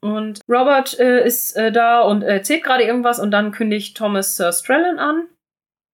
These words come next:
der reinkommt und Cor-, Cora ist ganz freudig überrascht und sagt, „Ach Mensch, Sir Strellan, schön, dass Sie da sind.“ Und dann, äh,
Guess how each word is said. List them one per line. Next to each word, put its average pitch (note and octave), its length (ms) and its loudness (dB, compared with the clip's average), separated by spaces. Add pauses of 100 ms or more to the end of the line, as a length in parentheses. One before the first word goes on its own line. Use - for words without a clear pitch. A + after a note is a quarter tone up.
(140)
der F#3+ 360 0
reinkommt C#4 580 -2
und G#3 480 -6
Cor-, A3+ 340 0
Cora D4 320 0
ist G#3 140 -4
ganz F#3+ 220 -2
freudig G3 340 -2
überrascht F#3 360 -4
und G3+ 60 -10
sagt, G3 200 -14
„Ach - 200 -10
Mensch, F4+ 300 -4
Sir - 220 -6
Strellan, F4+ 520 -2
schön, C#4+ 280 -2
dass G3+ 160 -4
Sie - 80 -18
da D4+ 280 2
sind.“ E4 300 -4
Und A3 140 -4
dann, G3+ 240 0 (280)
äh, A3 300 0